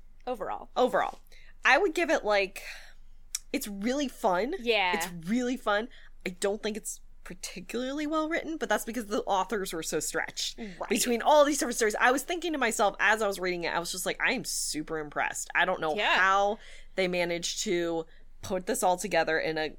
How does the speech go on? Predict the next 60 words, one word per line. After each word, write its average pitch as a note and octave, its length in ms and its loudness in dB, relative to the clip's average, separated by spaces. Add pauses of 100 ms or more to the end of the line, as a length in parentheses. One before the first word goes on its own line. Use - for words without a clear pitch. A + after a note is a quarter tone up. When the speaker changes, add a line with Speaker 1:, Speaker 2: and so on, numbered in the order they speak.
(240)
Speaker 2:
like, D3+ 280 -2 (380)
cohesive F3+ 540 -6
way. D#3+ 300 6
No D#3+ 140 0
wonder E3 280 2
there A3 100 0
were A3 80 2
two A3+ 180 -2
authors, D3+ 380 0
because D#3+ 200 -10
they D#3 80 0
were D3 80 0
probably E3 440 -2
just D#3+ 220 -4
like, E3 140 -4
"No, G3+ 200 6
this F#3 160 -2
doesn't G3+ 220 0
make F3+ 140 -2
sense. B3 280 2
You A#3 80 0
have G3 140 2
to F#3+ 60 -10
do G3 120 0
it F#3 80 -2
the F3+ 120 0
other G3 200 6
way." C3 340 6
Speaker 1:
Uh-huh. G3+ 320 -2 (240)
Speaker 2:
Um, F3 520 4 (180)
so - 340 2
I G3 220 6
was F3+ 320 0
very D#3+ 500 0
impressed D#3 460 -4
by D#3 160 2
that. C#3+ 240 -2
However, E3+ 320 2
I D#3+ 80 4
think E3+ 200 -6
it, D#3 220 -4
like, D#3 220 -2
because D#3+ 220 -6
of D#3 60 -2
that, D3 200 0
the D#3+ 60 -6
story C#3 320 -4
suffered. - 500 -8
Speaker 1:
Right. E3+ 500 -10
Speaker 2:
Makes C#4+ 200 2
Speaker 1:
I, - 20 -2
Speaker 2:
sense. C#3 280 -2
Speaker 1:
but G4+ 100 2
at G4+ 60 -2
the G#4+ 60 0
same G#4 180 0
time, A3 280 0
I G3 80 -2
feel A#3 220 -2
like G3 320 -2